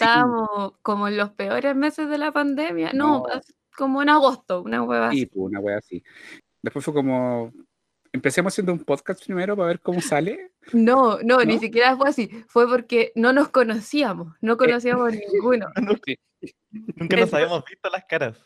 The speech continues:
Speaker 1: nunca nos habíamos visto, entonces dijimos,
Speaker 2: Cierto.
Speaker 1: ya, así como que hablemos un poco <laughs> y veamos qué sale.
Speaker 2: Veamos si
Speaker 3: Ya, pero
Speaker 2: tenemos
Speaker 3: stop.
Speaker 2: onda.
Speaker 3: Pero stop, ¿cómo empezamos a interactuar antes?
Speaker 1: Ay, yo los etiqueté en Twitter.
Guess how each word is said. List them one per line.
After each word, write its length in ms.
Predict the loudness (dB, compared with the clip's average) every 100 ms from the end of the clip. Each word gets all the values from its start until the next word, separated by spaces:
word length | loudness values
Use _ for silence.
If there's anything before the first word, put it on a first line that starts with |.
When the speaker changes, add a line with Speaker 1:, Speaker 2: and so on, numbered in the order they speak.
| _
Speaker 1:
nunca 380 | 2 4 2 0
nos 140 | 0
habíamos 340 | 0 0 -4 -4
visto, 300 | -6 -6 -10
entonces 420 | -10 -10 -10 -8
dijimos, 400 | -10 -6 -4 -4
Speaker 2:
Cierto. 140 | -2
Speaker 1:
ya, 120 | 0 2 0
así 340 | -2 -6 -4
como 220 | -2 0
que 100 | -2 -2
hablemos 720 | 0 0 0 2 0 -2 0
un 180 | -2 -2
poco 300 | -2 -2 -2
<laughs> 220 | -2 -2
y 140 | 2 2
veamos 480 | 4 4 4 2 0 -4
qué 140 | -6
sale. 540 | -4 -2 -2 -4 -10 -14 _ _ _ -6
Speaker 2:
Veamos 280 | -4 -2 -2
si 40 |
Speaker 3:
Ya, 40 | -2
pero 140 | 0
Speaker 2:
tenemos 200 | 0 2
Speaker 3:
stop. 120 | 0
Speaker 2:
onda. 400 | 0 -6 -6 -10 -14 _ _ _ -6
Speaker 3:
Pero 140 | -6
stop, 260 | 0 0 2
¿cómo 140 | -2
empezamos 400 | 0 -2 2 2
a 40 | 2
interactuar 440 | 2 0 2 0
antes? 300 | 0 -6 -14 -16 _ _ _
Speaker 1:
Ay, 140 | -18 -14
yo 100 | -8
los 180 | -6 -4
etiqueté 720 | -4 -4 -10 -14 -16 -6 -4 -2
en 160 | -2 -4
Twitter. 440 | -8 -8 -2 -2